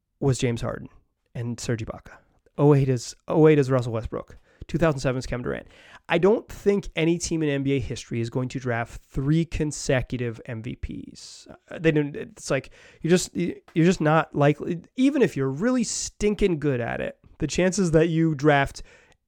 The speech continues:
M V Ps, like, they have to, first of all, they're gonna have to be on different teams <laughs> probably, 'cause by the time they won M V Ps, they were separate, except Kevin Durant was t-, was with Russ, but then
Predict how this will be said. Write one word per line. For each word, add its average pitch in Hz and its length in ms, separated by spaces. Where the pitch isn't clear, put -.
M 156 200
V 139 140
Ps, 135 280
like, 127 140
they 127 100
have 127 220
to, 117 120
first - 280
of - 20
all, 113 60
they're 113 100
gonna 117 100
have 110 140
to 120 100
be 120 140
on 113 120
different - 280
teams 117 380
<laughs> - 40
probably, 165 520
'cause 170 180
by 151 160
the 151 60
time 143 180
they 143 60
won 139 160
M 135 80
V 135 80
Ps, 156 260
they 147 100
were 131 160
separate, - 580
except - 380
Kevin 127 200
Durant - 340
was 120 160
t-, - 180
was 127 220
with 120 200
Russ, 113 220
but 113 140
then 110 260